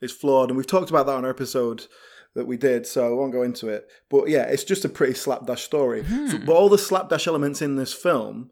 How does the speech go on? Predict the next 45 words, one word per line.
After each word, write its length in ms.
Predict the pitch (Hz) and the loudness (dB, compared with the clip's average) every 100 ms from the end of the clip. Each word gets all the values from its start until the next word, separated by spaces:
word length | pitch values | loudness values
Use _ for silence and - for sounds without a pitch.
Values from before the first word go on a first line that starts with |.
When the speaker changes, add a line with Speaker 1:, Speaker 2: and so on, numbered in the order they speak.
| - | -4
Speaker 1:
I 120 | 143 | -4
can 280 | - 139 123 | -2 -2 -2
trace 260 | - 131 | 2 2
back 260 | - 135 - | 2 -2 -2
to 100 | 127 | -6
that. 360 | 131 117 95 - _ _ - | -2 -2 -4 -12 _ _ -2
If 160 | 160 190 | 2 4
I'd 140 | 185 | 4
not 160 | 214 185 | 2 2
read 160 | 175 | 0
the 80 | 139 | -2
book 480 | 113 175 120 117 131 | 4 6 6 2 0
or 220 | 123 123 | 0 0
d-, 160 | 113 147 | -4 -6
wasn't 280 | 143 135 127 | -4 -4 -4
aware 240 | 131 143 | -2 -2
of 80 | 127 | -2
it 80 | 131 | -4
that 160 | 131 | -4
much, 420 | 131 127 - - - 143 | -4 -4 -6 -14 -10 -4
I 120 | 147 | -2
might 320 | 156 165 160 | 0 0 0
judge 260 | 165 131 127 | 0 0 -2
this 180 | 160 | -4
film 280 | - 156 147 | -2 -2 -2
a 40 | 135 | -2
bit 140 | 151 | -2
more 140 | 147 | -2
harshly, 600 | 135 139 143 - 165 208 - - - | -2 -2 -4 -2 -2 -2 -6 -20 -8
but 320 | - 147 - 147 | 4 6 6 4
this 160 | 185 | 4
film 240 | - 175 165 | 6 6 8
really 180 | 180 180 | 8 8
feels 260 | 170 143 | 4 4
like 160 | 156 156 | 2 2
it's 100 | 143 | -2
done 200 | 156 143 | 0 0
the 60 | |
best 440 | 131 147 156 - - | 0 0 -2 -4 -6
job 260 | 143 151 131 | 0 2 2
it 120 | - | 2
could 280 | 180 131 110 | 2 2 0
with 380 | 117 110 117 | -8 -8 -10
that 160 | 127 123 | -8 -6
material, 680 | 120 - 139 117 107 113 | -4 0 0 0 -6 -12